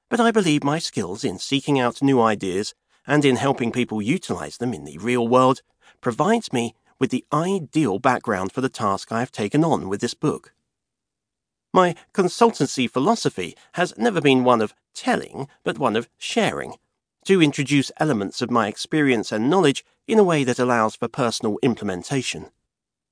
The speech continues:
I'm sure this is the right way to go, and I continue to use this philosophy throughout this book.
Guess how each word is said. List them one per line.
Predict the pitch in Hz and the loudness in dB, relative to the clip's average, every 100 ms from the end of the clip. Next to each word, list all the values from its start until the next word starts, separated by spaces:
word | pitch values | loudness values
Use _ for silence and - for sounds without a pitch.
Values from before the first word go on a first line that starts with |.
| - | 0
I'm | 151 135 | 2 2
sure | - 185 113 92 | 0 2 2 2
this | 98 - | -6 -6
is | 104 - | -6 -6
the | 110 | -2
right | 123 95 - | 0 0 -4
way | 107 | -8
to | 85 | -6
go, | 113 156 113 104 _ _ _ | 0 2 2 -2 _ _ _
and | - | 2
I | 202 190 | 2 2
continue | - 202 208 127 104 | -4 -2 0 0 0
to | 131 | -2
use | 131 131 - | 2 2 0
this | 110 - | -6 -6
philosophy | 120 113 117 120 120 - _ | -2 -2 -2 -4 -4 -8 _
throughout | - 202 165 92 85 - | -2 2 2 2 -2 -8
this | 95 | -10
book. | - 80 - | -8 -10 -10